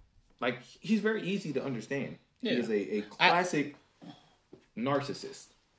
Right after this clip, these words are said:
Speaker 2: And I think the, the thing about it is, is, like, you should take people at what they say and their actions. And for
Speaker 1: Uh-huh.
Speaker 2: some reason,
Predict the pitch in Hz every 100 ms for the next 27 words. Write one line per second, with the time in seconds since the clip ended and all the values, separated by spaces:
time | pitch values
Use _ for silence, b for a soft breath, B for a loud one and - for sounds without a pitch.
0 | - 160 160 147 127 _ 139 147 - 185
1 | - 143 - - 147 - 196 180 170 156
2 | 156 143 135 123 127 107 98 107 123 127
3 | 117 - 120 - - 151 143 - 131 123
4 | 113 98 117 - 98 - - 131 143 135
5 | 131 - _ 117 113 110 - 135 135 -
6 | 110 - 120 120 104 127 - 175 175 185
7 | 156 156 131 120